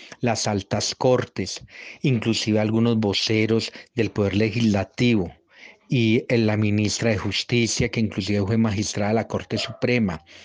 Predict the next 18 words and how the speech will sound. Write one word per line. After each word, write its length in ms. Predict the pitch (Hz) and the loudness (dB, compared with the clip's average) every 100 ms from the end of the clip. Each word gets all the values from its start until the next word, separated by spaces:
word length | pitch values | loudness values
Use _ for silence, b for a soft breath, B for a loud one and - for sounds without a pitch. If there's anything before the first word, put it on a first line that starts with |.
| b b b _ | b b b _
y 380 | 143 143 170 165 _ _ _ _ _ - _ | 0 2 2 -2 _ _ _ _ _ -20 _
mirar 440 | 135 113 107 117 | 0 2 2 0
las 220 | 101 98 - | 0 -4 -4
condiciones 720 | 110 104 98 95 117 117 127 | -4 -2 -2 -2 0 0 0
reales 580 | 113 107 110 120 123 120 | 0 2 2 2 0 0
de 120 | 113 | 0
nuestro 420 | 104 98 - 95 | 0 -2 -6 -8
país 520 | - 101 143 156 - - _ b b b b | -4 -2 0 -2 -4 -10 _ b b b b
y 200 | 147 151 | 2 2
señalar 880 | 147 131 123 120 120 123 110 - - | 0 0 2 2 2 0 0 -2 -4
en 200 | - 107 | -4 -2
un 180 | 104 113 | -2 0
nuevo 380 | 127 139 135 131 | 2 4 4 2
decreto 760 | 107 - - 107 80 _ - - _ _ | 0 -2 -4 -4 -4 _ -18 -18 _ _
que 180 | - 127 | -2 -2
se 240 | 113 - 104 | 0 -2 0
le 200 | 101 98 | 0 0
dé 360 | 107 113 120 | 0 0 -2